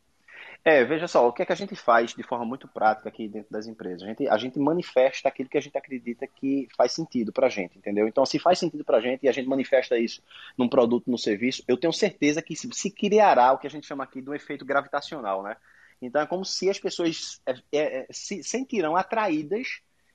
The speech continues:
e, ou identificadas com aquilo que a gente tá, com a,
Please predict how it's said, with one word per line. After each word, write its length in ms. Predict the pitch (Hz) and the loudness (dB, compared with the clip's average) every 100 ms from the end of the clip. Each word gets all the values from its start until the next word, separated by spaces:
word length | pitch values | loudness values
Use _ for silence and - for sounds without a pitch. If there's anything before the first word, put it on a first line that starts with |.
| _ - | _ -8
e, 240 | 170 - _ _ | -8 -8 _ _
ou 200 | - 165 | 0 2
identificadas 840 | 190 180 185 - 170 147 139 165 175 | 4 0 -4 -10 -4 0 0 0 -8
com 140 | 202 | -14
aquilo 300 | 196 - 180 | -14 -10 -10
que 80 | 208 | -8
a 40 | |
gente 200 | 175 180 _ | -12 -14 _
tá, 300 | 143 151 - _ _ | 2 2 -2 _ _
com 80 | 160 | -6
a, 120 | 165 | -6